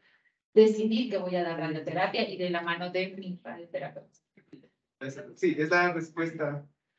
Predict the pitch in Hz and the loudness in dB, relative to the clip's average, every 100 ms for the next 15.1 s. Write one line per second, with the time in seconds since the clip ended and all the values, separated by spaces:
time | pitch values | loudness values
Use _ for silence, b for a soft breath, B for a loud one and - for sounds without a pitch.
0 | _ 170 151 151 139 139 143 139 - 156 | _ -8 -8 -8 -4 0 0 -2 0 2
1 | 156 165 - 135 131 127 123 135 135 131 | 4 2 -2 -4 -4 -4 -4 -4 -2 2
2 | 156 151 135 - 165 196 190 - 170 170 | 2 2 -2 -4 0 0 0 -6 -2 -2
3 | 160 156 190 190 147 139 151 208 175 143 | -2 -2 0 0 -4 -6 -2 -2 -2 -2
4 | 135 151 151 151 156 151 156 170 147 - | 0 2 2 0 -2 -2 -2 -4 -6 -8
5 | 135 131 135 147 190 185 - - _ - | -6 -6 -6 -4 -4 -4 -6 -8 _ -20
6 | - _ _ _ _ - 151 139 131 127 | -20 _ _ _ _ 0 4 4 4 2
7 | 139 143 143 180 185 160 147 139 139 180 | 2 0 0 -2 0 0 0 -2 -2 -4
8 | 190 127 117 101 101 - _ _ _ _ | -4 -4 -6 -8 -12 -18 _ _ _ _
9 | _ _ _ _ _ 156 151 156 156 175 | _ _ _ _ _ -2 2 2 4 2
10 | - 156 151 165 170 156 151 156 165 160 | 0 -4 0 2 2 4 2 2 -2 -2
11 | 156 156 151 151 139 143 143 135 131 - | -2 -2 2 2 2 0 0 -2 -4 -2
12 | 143 151 147 147 139 131 170 175 139 139 | 2 2 0 -4 -4 2 4 4 0 -4
13 | 120 135 135 175 170 170 190 170 165 165 | -4 0 0 0 -2 -2 -4 -4 -2 -2
14 | 165 156 156 156 160 - 190 170 135 127 | -4 -6 -4 -4 -4 -2 0 0 -2 -4